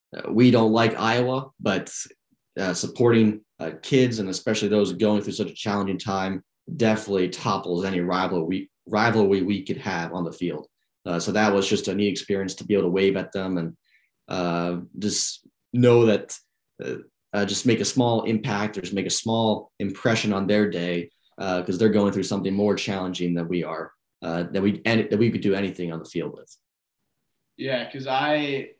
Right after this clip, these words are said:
Speaker 2: remember when the Row the Boat collection, when they sponsored with, I forgot who the company was. Um,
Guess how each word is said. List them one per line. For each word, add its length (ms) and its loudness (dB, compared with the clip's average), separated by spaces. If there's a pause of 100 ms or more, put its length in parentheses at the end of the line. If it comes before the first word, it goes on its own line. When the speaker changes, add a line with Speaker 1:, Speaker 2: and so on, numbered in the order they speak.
(640)
Speaker 2:
remember 760 -10 (160)
when 120 -10
the 100 -8
Row 180 -6
the 60 -10
Boat 340 -10
collection, 520 -8
when 100 -10
they 140 -8
sponsored 640 -10
with, 320 -10 (920)
I 100 -16
forgot 240 -14
who 80 -10
the 60 -12
company 440 -12
was. 500 -8 (1160)
Um, 480 -6